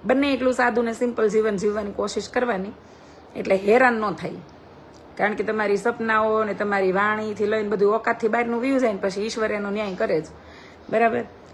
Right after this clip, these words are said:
જય માતાજી, જય સ્વામિનારાયણ. હરેશભાઈ, કેમ છો? એટલે આજે એવું વિચાર્યું કે હાલો માતાજીને મનાવો અને પ્રાર્થના કરી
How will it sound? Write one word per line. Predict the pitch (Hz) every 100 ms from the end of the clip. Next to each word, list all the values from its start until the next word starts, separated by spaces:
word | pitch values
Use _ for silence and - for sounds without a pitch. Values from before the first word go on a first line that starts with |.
| -
જય | 220
માતાજી, | 247 226 226 220
જય | 220
સ્વામિનારાયણ. | 226 226 226 220 220 220 214
હરેશભાઈ, | 202 220 220 226 220
કેમ | 233 233
છો? | 233 226 220 220 220 185 - - - - - - - - - - - - - -
એટલે | 214 214
આજે | 214 226 247
એવું | 240 233
વિચાર્યું | 247 240 226
કે | 214
હાલો | 220 214
માતાજીને | 208 220 214 214 208
મનાવો | 208 226 233 240
અને | 233 - 190 190
પ્રાર્થના | 190 226 240 214
કરી | 208 196